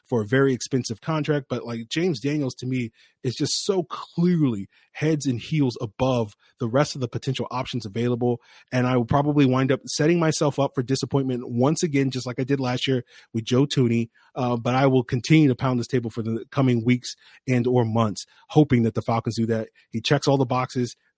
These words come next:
scheme fit. He's young. He's only gonna be twenty-five in week two of next year. That's when he turns twenty-five, uh, as opposed to some of these other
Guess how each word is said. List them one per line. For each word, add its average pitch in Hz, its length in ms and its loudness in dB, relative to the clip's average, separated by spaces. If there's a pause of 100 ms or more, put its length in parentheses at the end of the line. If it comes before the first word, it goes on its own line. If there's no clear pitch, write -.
(160)
scheme 147 360 4
fit. 139 320 2 (160)
He's 104 240 -8
young. 135 360 4
He's 123 140 0
only 165 200 4
gonna 151 120 4
be 135 80 0
twenty-five 156 800 0 (320)
in 127 220 0
week 156 200 2
two 175 280 6
of 170 60 6
next 170 260 0
year. 180 160 4
That's 139 200 -4
when 143 120 4
he 143 80 -2
turns 143 260 0
twenty-five, 139 560 -2 (340)
uh, 123 320 -2
as 139 200 2
opposed 139 260 2
to 127 60 -2
some 143 180 0
of 135 60 0
these 127 120 0
other 131 220 0